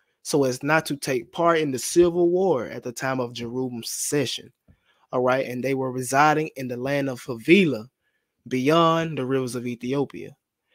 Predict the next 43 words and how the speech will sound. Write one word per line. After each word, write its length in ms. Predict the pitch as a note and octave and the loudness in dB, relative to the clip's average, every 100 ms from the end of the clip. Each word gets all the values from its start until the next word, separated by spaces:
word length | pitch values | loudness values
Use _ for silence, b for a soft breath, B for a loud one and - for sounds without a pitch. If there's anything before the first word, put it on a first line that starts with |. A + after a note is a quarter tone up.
| _ _ - | _ _ -8
All 80 | |
right, 160 | A#2+ B2 | -4 -2
so 140 | - | 0
even 260 | C3 C#3+ C3+ | 2 4 2
Eldad 560 | E3 F3+ D#3 C3+ B2+ B2+ | 4 6 6 2 0 -4
stated 360 | - C3 B2+ | -2 -4 -2
that 160 | C3 B2 | -4 -6
the 80 | A#2+ | -6
Jews 480 | B2 B2+ B2 A#2+ - | -4 -2 -2 -6 -4
or 160 | B2 | -4
the, 100 | A#2+ - _ _ _ - | -4 -10 _ _ _ -10
the 60 | A#2+ | -6
tribes 480 | - B2+ C3 A#2+ | 0 2 4 2
were 120 | B2+ A#2 | -2 -4
beyond 380 | B2 C3 C3 | -2 -2 -2
the 60 | B2+ | -2
rivers 260 | B2+ B2 A#2+ | -4 -4 -6
of 60 | |
Ethiopia, 680 | C3 C3 C3+ F3 C#3+ A#2+ B2 _ _ _ _ _ | -6 -4 4 4 4 -4 -10 _ _ _ _ _
just 280 | A#2 B2+ - | -8 -6 -2
as 260 | C3 C3 B2 | -2 -2 -2
Hosea 400 | C#3 C3+ D#3 B2+ | -2 4 4 4
stated. 380 | - A#2+ A#2 - _ B B B - | 0 -4 -4 -10 _ B B B 0
But 80 | |
again, 280 | C#3 D3 C3+ | 2 4 2
three 280 | B2+ F#3 G3+ | 6 8 10
other 340 | F#3+ F3+ D#3+ - _ _ - | 10 6 2 -2 _ _ -8
tribes, 500 | - D#3 D3+ D3 C#3+ | 0 8 8 8 6
Naphtali, 500 | D3 D#3+ D#3 D3+ D3 | 2 2 2 0 0
Gad, 280 | C3 B2+ B2 | 0 -2 0
Asher, 420 | C3 C#3 - C#3 - b b | -2 -2 -2 -6 -8 b b
with 260 | E3 F#3 F3+ | 6 6 8
them, 400 | D3 C#3+ C#3+ D3 b b | 2 2 0 -6 b b
these 260 | C#3+ D#3 D#3 | 2 4 4
had 220 | D3 C#3+ | 4 2
joins 400 | B2+ C3 C3 B2+ | 2 -2 -2 -4
in 60 | C3 | -6
the 80 | C3 | -6
time 280 | C#3+ B2 | -8 -6
of 80 | A#2+ | -8
Sennacherib, 800 | - A#2 A#2 - C#3 F#3 E3 A#2 | -6 -8 -6 -6 6 8 8 4
all 60 | A2+ | -4
right? 320 | B2+ D3 - | -6 -6 -8